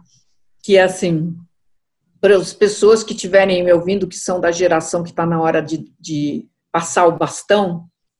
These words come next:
eu vou dizer pra vocês assim: olha, eu acho que é um momento bem bom pra gente olhar um pouco pra essa questão da sucessão,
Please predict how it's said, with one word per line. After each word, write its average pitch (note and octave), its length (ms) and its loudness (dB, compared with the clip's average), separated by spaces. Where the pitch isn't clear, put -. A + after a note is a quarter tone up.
eu F3+ 100 -2
vou F#3 100 0
dizer F#3+ 160 2
pra F#3 180 2
vocês F3+ 500 0
assim: E3+ 480 -6
olha, F3 380 2
eu G3 220 2
acho G#3 380 -4
que G3+ 160 2
é G3+ 60 4
um G#3 140 -2
momento G3 460 -4
bem G#3 680 6
bom F3+ 560 2
pra F#3 200 -2
gente F3 520 -8
olhar F#3 340 4
um F#3+ 120 -6
pouco G#3 380 2
pra F#3 140 0
essa F#3 180 -4
questão F#3+ 400 -6
da F3 80 -2
sucessão, F3+ 800 -6